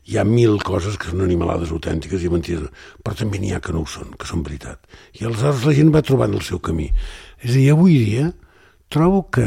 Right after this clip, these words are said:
a l'oient de ràdio i en el seguidor d'alguna cosa de les xarxes o de la televisió se li demana que sigui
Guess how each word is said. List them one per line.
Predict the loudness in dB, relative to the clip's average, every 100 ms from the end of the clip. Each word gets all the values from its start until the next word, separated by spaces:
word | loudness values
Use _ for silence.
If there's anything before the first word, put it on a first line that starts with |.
| -2
a | -8 _ -4 2
l'oient | 4 6 6 4
de | 2
ràdio | 0 -2 -2 -6 -8 _ _ _ _ _
i | 2 4 6 2 -2 0
en | 2
el | 4 2 0
seguidor | 2 2 4 6 8 6 2 -16 -18 -10
d'alguna | 0 2 4 6 6
cosa | 4 2
de | 0
les | -2
xarxes | -2 0 0 -2 -2
o | -2
de |
la | -4
televisió | -4 -2 -2 -2 -4 -8 _
se | -8 2 4
li | 6
demana | 4 0 2 2 2 -8 -20 _ -8
que | -2 -2
sigui | 0 0 4 2